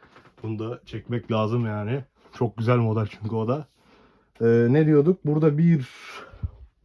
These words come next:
bir, iki, üç, dört, beş, altı. Ee, bir tane de salonda şeyimiz var. Gazi,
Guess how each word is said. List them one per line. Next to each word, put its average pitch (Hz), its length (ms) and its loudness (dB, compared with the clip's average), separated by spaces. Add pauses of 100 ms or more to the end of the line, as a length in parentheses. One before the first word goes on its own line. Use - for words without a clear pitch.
(680)
bir, 139 180 0
iki, 131 320 -6
üç, - 640 -10
dört, 139 320 0 (360)
beş, 170 320 0
altı. 131 480 -2 (600)
Ee, 117 260 2
bir 147 100 0
tane 151 300 4
de 143 80 4
salonda 143 600 2 (100)
şeyimiz 143 420 -2
var. 135 140 0
Gazi, 123 560 0